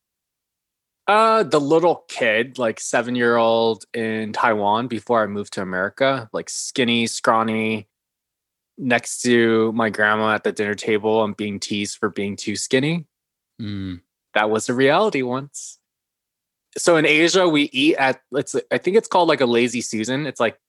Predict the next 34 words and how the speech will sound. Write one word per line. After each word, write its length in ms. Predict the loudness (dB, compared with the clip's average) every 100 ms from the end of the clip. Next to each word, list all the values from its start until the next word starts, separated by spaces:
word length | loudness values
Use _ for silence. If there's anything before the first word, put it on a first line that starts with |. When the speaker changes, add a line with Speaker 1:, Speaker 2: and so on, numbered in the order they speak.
| _ _ _ _ _ _ _ _
Speaker 1:
the 80 | -4
centerpiece 840 | -2 -2 -2 -2 -2 -4 -4 -10 -18 _ _ _ _ _ _ -2
of 240 | 2 2 2
every 260 | 0 0
dinner 220 | 0 0
table 360 | 2 0 2 2
is, 100 | 2
like, 120 | -2
this 200 | -4 -8
round 580 | -4 0 0 0 -2 -4
centerpiece. 520 | -4 -4 -2 -4 -6 -8
And, 140 | -4
like, 180 | -2 -2
we 180 | -2 0
would 180 | 0 2
put 180 | -2 2
all 160 | 0
the 100 | 0
dishes 380 | -2 -2 -2 -4 -6
at 160 | -6
the 140 | -6 -6
edges 480 | -2 0 0 -4 _ _ _
and 100 | -8 -4
you 80 |
would 120 | -4 0
roll 300 | 2 2 2
the 100 | -2
table. 460 | -4 -4 -6 -10 _ _ _ _ _ _ _ _ _ -6
And 120 | -2
so 100 | 0
everyone 720 | 0 0 0 2 0 0 -4 -10 _ _ _ _ _ _ _ _ _ _ _ _ _ -4
would 200 | -2 -2 -2
get 180 | -2 -2
some 340 | -6 -4